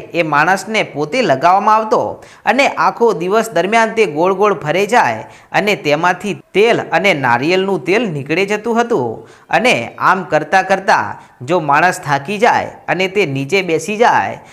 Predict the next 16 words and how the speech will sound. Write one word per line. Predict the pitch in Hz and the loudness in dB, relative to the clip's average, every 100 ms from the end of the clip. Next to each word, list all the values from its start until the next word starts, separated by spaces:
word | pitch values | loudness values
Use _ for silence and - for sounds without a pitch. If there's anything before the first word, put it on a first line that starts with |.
| _ - | _ 0
તો | |
અંગ્રેજ | 170 147 147 175 190 147 | 2 2 0 2 0 0
અધિકારીઓ | 139 123 175 180 190 233 160 113 127 - - - | -6 -2 0 2 2 2 2 -2 -8 -16 -10 0
તેને | 170 202 | 2 2
મારી | 151 135 143 175 | 0 2 2 4
મારી | 185 185 208 156 113 - | 2 2 2 0 -4 -4
અને | 156 180 | -2 0
ફરી | 139 139 160 | -2 -2 -2
પાછો | 170 165 170 180 | 2 0 2 -2
ઊભા | 120 117 156 | -4 0 2
કરતા | 175 196 220 120 87 - - _ - | 2 2 2 2 -2 -10 -20 _ -2
અને | 180 247 123 117 - - | 2 2 0 -4 -16 -4
તે | 190 156 | 0 0
ગોળ | 127 156 175 | 2 0 2
ગોળ | 185 196 | 2 0
ફરતો | - 151 160 240 | 0 -2 2 2